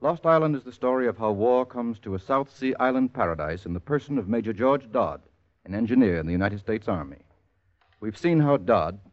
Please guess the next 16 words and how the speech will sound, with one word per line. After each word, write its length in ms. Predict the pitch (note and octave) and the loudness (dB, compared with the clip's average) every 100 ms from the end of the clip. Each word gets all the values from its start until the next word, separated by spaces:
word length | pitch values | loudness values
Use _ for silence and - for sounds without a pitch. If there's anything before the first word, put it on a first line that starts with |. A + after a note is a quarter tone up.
| _ _ _ _ _ | _ _ _ _ _
in 120 | G#2 | -16
fighting 360 | - E3 D#3 C3+ | -4 -2 2 0
the 80 | G2+ | 0
great 360 | B2 D3+ - | 2 2 0
battle 280 | F2+ E2 G2 | -4 -2 0
against 300 | G#2 G#2 - | 0 -2 -4
the 60 | - | -8
common 320 | - D3+ C#3 | -2 2 2
enemy, 380 | G#2+ D2+ D#2+ - _ _ _ _ _ | 2 -2 -10 -16 _ _ _ _ _
finds 260 | D3 E3+ D#3+ | -2 0 0
himself 420 | D#3 C#3+ C#3+ C3+ - | -2 -2 -2 -4 -2
fighting 300 | D3+ C#3+ C#3+ | -2 2 2
another 300 | D#3+ F3+ G2+ | 4 2 0
battle 340 | F2 E2+ G#2+ | -2 -2 -2
within 240 | A#2 C#3 D#3+ | 2 4 4
himself, 480 | E3 - C3+ D#2+ | 2 0 -4 -4